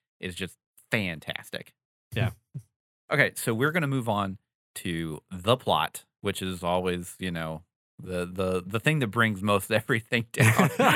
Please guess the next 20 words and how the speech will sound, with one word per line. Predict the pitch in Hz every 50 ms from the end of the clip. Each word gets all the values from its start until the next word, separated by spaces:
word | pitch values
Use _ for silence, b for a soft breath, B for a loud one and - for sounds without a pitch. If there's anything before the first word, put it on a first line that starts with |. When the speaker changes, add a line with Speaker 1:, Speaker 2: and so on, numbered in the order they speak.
| 294 - - 285 - - -
Speaker 3:
right, | 269 254 - 107 98 92 - B B B 120
I'm | 123 123 135
gonna | 185 190 165
jump | 117 123 127 110 -
in | 110 98 92 87 -
'cause | - - 107
I | 101 143
Speaker 1:
Yeah. | 151 -
Speaker 3:
bet | - 131 127 127 - -
I | - 110 107 110
am | 110 104 98
high | 92 - - 104 98 90 - - -
here. | - 87 62 - 64 - - -
I'm | -
Speaker 2:
Go | - 117
Speaker 3:
the | -
Speaker 2:
for | 104
Speaker 3:
high | 90
Speaker 2:
it. | 82 -
Speaker 3:
point. | 95 82 65 57